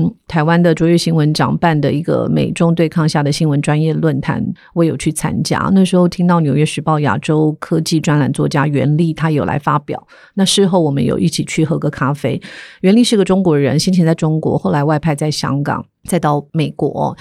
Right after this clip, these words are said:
他就说了，那十年其实是中国记者带着脚镣在跳舞，可是已经是很少有的光亮时刻了，就那十年。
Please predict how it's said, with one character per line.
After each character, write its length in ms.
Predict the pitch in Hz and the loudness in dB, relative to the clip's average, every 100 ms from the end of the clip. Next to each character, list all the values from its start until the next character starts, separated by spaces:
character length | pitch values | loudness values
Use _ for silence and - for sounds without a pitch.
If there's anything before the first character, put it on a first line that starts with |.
| - - | -18 -18
他 200 | - 185 | -6 -2
就 120 | 196 | 0
说 240 | 190 - 170 | 0 2 2
了， 100 | 151 | 2
那 140 | 175 | 2
十 240 | 175 - 143 | 2 0 0
年 180 | 151 | 0
其 220 | 143 - 151 | 0 -2 0
实 140 | 156 | 0
是 840 | 160 - 165 151 139 113 82 - _ | 0 0 2 2 0 0 -4 -8 _
中 200 | - 190 | -2 0
国 120 | 180 | 2
记 220 | 143 - 151 | 0 0 -2
者 180 | - - | -2 -2
带 200 | 190 147 | -2 0
着 180 | 135 - _ - | -2 -6 _ -6
脚 280 | 160 - - | -4 -4 -4
镣 320 | 127 82 160 | -2 -2 -2
在 140 | 160 | -2
跳 300 | 156 - 131 | -2 -2 -4
舞， 300 | 92 - - - _ | -4 -10 -10 -14 _
可 120 | - | -2
是 200 | 156 214 | 0 0
已 80 | 165 | 2
经 180 | 165 170 | 2 2
是 160 | 170 | 2
很 240 | 170 139 156 | 0 0 0
少 280 | - 127 | 2 0
有 260 | 147 147 104 | 2 0 0
的 160 | - 143 | -4 -2
光 240 | 151 147 | 0 0
亮 180 | 147 117 | 0 0
时 300 | - 127 - | -2 -2 -4
刻 280 | - - 135 - | -6 -2 -2 -4
了， 180 | - - | -8 -4
就 120 | 156 | 0
那 120 | 160 | 0
十 280 | 151 - - | 0 -4 -4
年。 260 | 156 113 | -4 -6